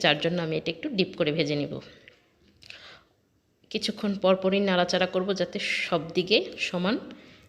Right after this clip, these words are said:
কালারটা আসে। ভিউয়ার্স, আমার মিষ্টিগুলো প্রায় হয়ে গেছে, এখন আমি উঠিয়ে রাখছি। অন্যদিকে আমি একটি পাত্রে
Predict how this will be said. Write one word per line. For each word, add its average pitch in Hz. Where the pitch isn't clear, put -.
কালারটা 160
আসে। -
ভিউয়ার্স, 180
আমার 165
মিষ্টিগুলো 175
প্রায় 185
হয়ে 175
গেছে, 165
এখন -
আমি 285
উঠিয়ে 156
রাখছি। -
অন্যদিকে 190
আমি 175
একটি -
পাত্রে 180